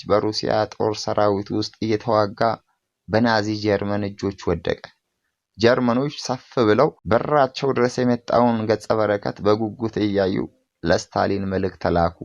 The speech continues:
"ልጅህን ማርከነዋል፣ በሕይወት ልታገኘው ከፈለግ ጄኔራል እገሌን በምትክ ለውጠን።" ስታሊን ሲመልስ፣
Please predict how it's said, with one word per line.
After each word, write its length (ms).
"ልጅህን 460
ማርከነዋል፣ 600
በሕይወት 460
ልታገኘው 680
ከፈለግ 500
ጄኔራል 600
እገሌን 500
በምትክ 680
ለውጠን።" 540
ስታሊን 640
ሲመልስ፣ 540